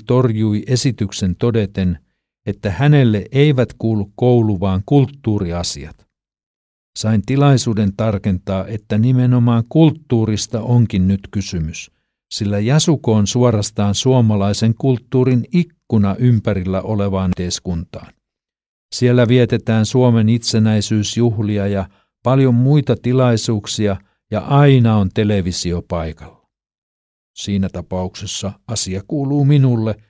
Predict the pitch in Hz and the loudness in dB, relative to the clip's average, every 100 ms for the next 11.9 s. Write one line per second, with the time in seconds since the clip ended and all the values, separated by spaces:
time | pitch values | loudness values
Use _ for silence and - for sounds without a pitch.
0 | _ _ - 104 92 92 - - - 120 | _ _ -12 -6 -4 -4 -8 -10 -2 2
1 | 107 98 - 101 95 - _ _ _ _ | 2 -2 -6 -6 -6 -8 _ _ _ _
2 | 104 - - 104 90 123 139 135 123 127 | -8 -8 -6 -4 0 0 2 2 0 -2
3 | 104 110 101 - 110 - 95 92 90 98 | 0 0 0 -2 -6 -4 -2 -2 -2 -4
4 | 92 85 87 87 90 87 82 98 - _ | -6 -6 -8 -8 -8 -12 -14 -16 -18 _
5 | - _ _ _ _ _ _ _ _ _ | -20 _ _ _ _ _ _ _ _ _
6 | _ _ _ 127 131 131 107 92 - 120 | _ _ _ -2 0 0 -2 -6 -6 -2
7 | 113 104 98 _ _ _ _ _ _ _ | 0 -2 -4 _ _ _ _ _ _ _
8 | _ _ - 127 139 139 120 110 - 123 | _ _ -2 2 2 2 2 2 0 -4
9 | - 113 98 98 - 139 151 143 120 110 | -2 0 0 -4 -2 2 2 2 2 0
10 | 117 110 104 98 - 127 120 117 104 101 | 0 0 -2 -4 -2 -2 2 2 2 0
11 | 95 92 117 127 113 104 95 92 | 0 2 2 2 0 -2 -4 -4